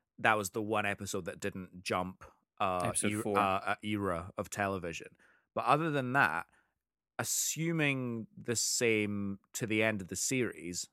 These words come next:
Speaker 1: the last episode, which is episode nine, should be the start of the twenties.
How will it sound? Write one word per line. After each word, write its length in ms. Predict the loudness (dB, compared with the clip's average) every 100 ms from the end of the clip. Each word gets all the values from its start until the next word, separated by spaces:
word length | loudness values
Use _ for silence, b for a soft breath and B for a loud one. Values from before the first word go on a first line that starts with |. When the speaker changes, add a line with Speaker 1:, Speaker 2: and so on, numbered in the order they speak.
| -4
Speaker 1:
the 100 | 0
last 420 | 6 6 4 0
episode, 600 | -4 -4 -10 -10 -10 -6
which 220 | -6 -6
is 120 | -2
episode 340 | -2 -2 -8 -4
nine, 440 | -2 -2 -2 -12 -16 -12
should 320 | -6 -6 -4
be 120 | -4
the 100 | -4
start 460 | -6 -2 0 0 -4
of 220 | -12 -8
the 100 | -8
twenties. 680 | -6 -4 -4 -4 -8 -10 -12